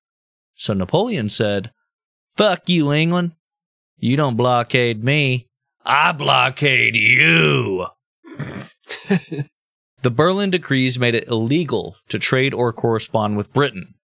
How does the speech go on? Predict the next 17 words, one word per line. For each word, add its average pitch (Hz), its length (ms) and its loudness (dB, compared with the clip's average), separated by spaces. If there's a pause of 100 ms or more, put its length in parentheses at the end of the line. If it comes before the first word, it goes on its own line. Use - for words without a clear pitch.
(580)
All 151 320 0
British 117 340 -2
citizens 110 560 0
were 117 120 -2
to 107 80 -2
be 113 120 -2
considered 107 520 -4
prisoners 127 480 -2
of 147 120 -4
war, 101 380 -4 (600)
all 107 160 2
British 98 280 -2
warehouses 101 640 0
were 101 120 0
to 95 60 -4
be 101 140 -2
seized, 131 560 0